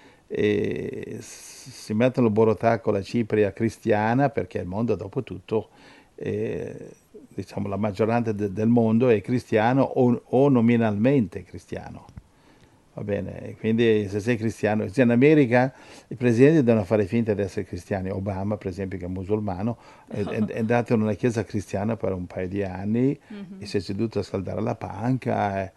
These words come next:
Speaker 1: e, e si è fatto eleggere. Appena l'hanno eletto presidente è sparito dalla chiesa. Arrivava il, <laughs> arriva-, arrivava il Natale e lui celebrava il Natale in privato.
Speaker 2: Ah.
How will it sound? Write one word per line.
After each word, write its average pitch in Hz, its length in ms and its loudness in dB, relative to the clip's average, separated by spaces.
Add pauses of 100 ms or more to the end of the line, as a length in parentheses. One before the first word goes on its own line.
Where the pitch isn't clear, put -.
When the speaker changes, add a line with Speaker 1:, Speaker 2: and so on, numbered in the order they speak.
(380)
Speaker 1:
e, 107 480 -2
e - 60 -8
si - 120 -8
è - 20 -4
fatto - 280 -6
eleggere. 110 360 0
Appena 165 300 2
l'hanno 123 220 6
eletto 127 320 4
presidente 120 580 2
è 113 40 4
sparito 104 380 0
dalla 95 200 0
chiesa. 95 440 -6 (520)
Arrivava 113 480 4
il, 110 140 4
<laughs> - 40 -12
arriva-, 104 520 -2 (640)
arrivava 120 520 4
il 117 120 8
Natale 131 760 4
e 113 80 2
lui 131 180 6
celebrava 117 460 4
il 117 80 2
Natale 131 320 -2
in 151 220 -2
privato. 160 800 -8
Speaker 2:
Ah. 185 220 -20